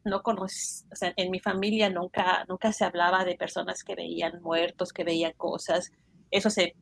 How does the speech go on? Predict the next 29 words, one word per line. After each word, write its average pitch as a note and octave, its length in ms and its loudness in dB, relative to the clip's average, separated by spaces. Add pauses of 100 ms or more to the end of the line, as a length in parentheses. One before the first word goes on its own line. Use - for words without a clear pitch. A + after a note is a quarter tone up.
(140)
uf, F#3+ 120 -4 (240)
era E3 200 0
cosa F3+ 240 0
que E3 100 -8
no F3 120 -4
se - 120 -4
hablaba, E3 360 2
que E3 180 -6
de-, D#3+ 80 -8 (360)
solo, E3 300 0 (680)
eh, F3 120 -4
rezar G3+ 260 8
a F#3 80 10
Dios F#3 300 6
y - 60 -18
ya. C#3+ 140 2 (120)
Entonces, G#3 460 2
este, F#3 640 -2 (420)
y G3+ 100 8
eso A3+ 140 6
de G#3 100 6
tener F#3+ 220 6
comunicación G3 480 0
con G#3+ 80 4
los G#3 60 0
animales, G3 460 4
sí, E4+ 160 2 (260)
decían, D#4 280 4
bueno, D4+ 360 2